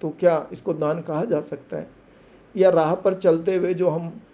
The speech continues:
पैसे बांट देते हैं, किसी भिखारी को दे देते हैं, तो क्या उसको दान कहा जा सकता है?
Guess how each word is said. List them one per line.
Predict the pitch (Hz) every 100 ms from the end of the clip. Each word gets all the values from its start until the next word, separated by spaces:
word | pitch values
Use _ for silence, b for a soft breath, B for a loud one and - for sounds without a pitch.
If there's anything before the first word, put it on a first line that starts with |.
| _ - - - _ _ _
पैसे | - 180 190
बांट | 170 156 180 175
देते | 175 165 151 151
हैं, | 156
किसी | 180 180
भिखारी | 175 156 147 170
को | 180 165
दे | 151 170
देते | 170 160 156
हैं, | 143 185
तो | 180
क्या | 170 160
उसको | 156 196
दान | 180 175
कहा | 180 151
जा | 160 165
सकता | - - - 185
है? | 175